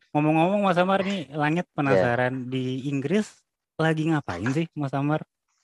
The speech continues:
Speaker 2: Oke, jadi aku di Inggris ini sebenarnya sedang studi ya, em, untuk masterku S dua, begitu.
Speaker 1: Hmm.
Speaker 2: Eh, di sini, di Inggris itu master itu setahun gitu, beda dengan di Indonesia ya, yang dua tahun. Dan aku, eh, sedang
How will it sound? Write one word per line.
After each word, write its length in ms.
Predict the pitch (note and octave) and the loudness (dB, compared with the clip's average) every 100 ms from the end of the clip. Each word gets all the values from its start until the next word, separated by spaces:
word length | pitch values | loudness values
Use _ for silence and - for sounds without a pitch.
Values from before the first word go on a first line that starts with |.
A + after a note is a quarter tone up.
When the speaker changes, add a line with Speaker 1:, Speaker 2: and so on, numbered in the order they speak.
| _ _ _ A#2 | _ _ _ -4
Speaker 2:
Oke, 320 | - A#2 G#2+ | 4 6 6
jadi 240 | A#2+ D#3 | 6 6
aku 320 | D#3+ D#3+ F#3 E3 | 6 6 4 6
di 80 | D#3 | 6
Inggris 240 | D#3 D3 C#3+ | 4 4 2
ini 160 | D3+ D#3 | 0 0
sebenarnya 400 | C#3 A#2+ D3 B2+ | -2 -2 -2 0
sedang 320 | A2 A2+ B2 | 2 2 0
studi 560 | - - A2 F#2 G2+ F2+ | -8 -4 -2 2 2 4
ya, 160 | G2+ A#2 | 2 -2
em, 320 | G2 F#2 F#2 F#2 | -2 -2 -4 -8
untuk 320 | G2+ F2+ F#2+ | -10 -8 -6
masterku 800 | - F#2+ - F#2 F2+ - G#2 A2+ | -2 -2 -2 -4 -4 0 4 6
S 160 | A2 - | 6 2
dua, 480 | F#2+ F#2 F2+ A2 - - | 0 2 4 2 -2 -10
begitu. 640 | F#2 F2 F2+ G#2+ G2 G#2 | -10 -6 -4 0 4 4
Speaker 1:
Hmm. 80 | F2 | 6
Speaker 2:
Eh, 220 | F#2+ F#2 | 4 4
di 80 | F#2 | 2
sini, 300 | - G2+ G#2+ G2+ _ | 0 0 0 -2 _
di 240 | G#2 G2+ | -2 0
Inggris 240 | G2+ G2+ G2+ | 2 2 0
itu 160 | - | -2
master 400 | A#2 G#2 - F#2+ | 0 0 0 -6
itu 80 | G2+ | -4
setahun 480 | - G2 G2 F#2+ E2+ E2+ | 0 4 4 4 2 -4
gitu, 320 | D#2+ - D#2+ | -8 -10 -8
beda 320 | F2 E2 - | -6 -4 -4
dengan 240 | F#2 F2 | -6 0
di 80 | F2+ | 2
Indonesia 400 | F2 F2 F2 F#2 | 2 0 -4 -2
ya, 160 | F2 F#2 - - - _ F#2+ | -2 -4 -10 -20 -20 _ -2
yang 320 | F2+ F2 F2 | 0 0 2
dua 160 | E2+ | 2
tahun. 240 | E2+ E2+ E2+ - - - | 4 2 0 -6 -20 -12
Dan 400 | G2 G#2 G#2 G#3 | -2 2 2 2
aku, 400 | G#2 - A#2+ A#2 - - | -2 2 4 4 0 -4
eh, 480 | A2 G#2+ G#2+ G#2+ G2+ - | 0 2 4 2 0 -8
sedang 720 | - B2 G#2+ A2 A2 A2 G#2+ | -8 -4 2 4 4 2 0